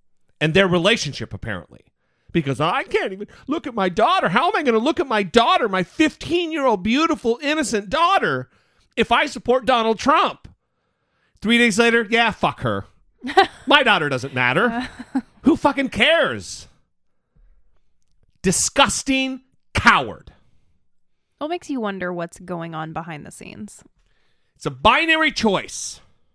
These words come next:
Speaker 2: Well, it makes you wonder. I mean, what happened?
Speaker 1: It,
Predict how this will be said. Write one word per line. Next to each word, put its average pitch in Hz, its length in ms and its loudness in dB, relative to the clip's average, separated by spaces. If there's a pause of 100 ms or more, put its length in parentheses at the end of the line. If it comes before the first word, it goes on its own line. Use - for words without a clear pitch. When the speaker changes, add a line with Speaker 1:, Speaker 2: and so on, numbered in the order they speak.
(460)
Speaker 2:
Well, 269 100 -4
it 277 40 -2
makes 320 220 -4
you 277 340 -4 (320)
wonder. 240 520 -2 (220)
I 214 80 -8
mean, 214 200 -4
what 220 180 -2
happened? - 600 -4 (1800)
Speaker 1:
It, 190 100 -4